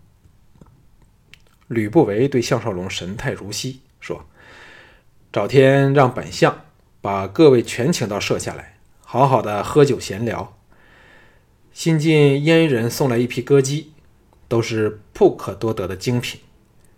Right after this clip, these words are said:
妾仍属于处子之身，若看得上眼，挑两个回去，闲来听他们弹琴歌舞，也是一乐。”美女怎么会嫌多？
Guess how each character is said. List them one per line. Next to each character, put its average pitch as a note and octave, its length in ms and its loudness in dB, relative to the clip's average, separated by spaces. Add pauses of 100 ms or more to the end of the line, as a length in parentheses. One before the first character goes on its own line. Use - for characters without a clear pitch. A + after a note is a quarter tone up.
(640)
妾 C3 320 4
仍 A2+ 180 -2
属 G2+ 200 -6
于 F2+ 100 -8
处 D#3+ 320 0
子 F2+ 160 -6
之 F2 140 -14
身， - 180 -14 (920)
若 B2+ 240 4
看 D#3 220 -2
得 C#3 60 2
上 D3+ 200 4
眼， F#2+ 380 -6
挑 D#3+ 220 4
两 A#2+ 120 2
个 G2 80 -10
回 F#2 220 -10
去， F2 320 -10 (720)
闲 C3 340 0
来 B2+ 260 4
听 D3 300 -4
他 D3 140 0
们 C3 280 2
弹 C3 280 -2
琴 C#3+ 200 2
歌 E3 200 6
舞， F2+ 500 -2 (300)
也 F2 120 -6
是 - 140 -8
一 G2 140 -8
乐。” C3 240 2 (1800)
美 G#2+ 240 0
女 G#2+ 340 0
怎 G#2+ 100 -4
么 F2+ 120 -6
会 - 120 -6
嫌 F#2+ 240 -8
多？ A2+ 300 -6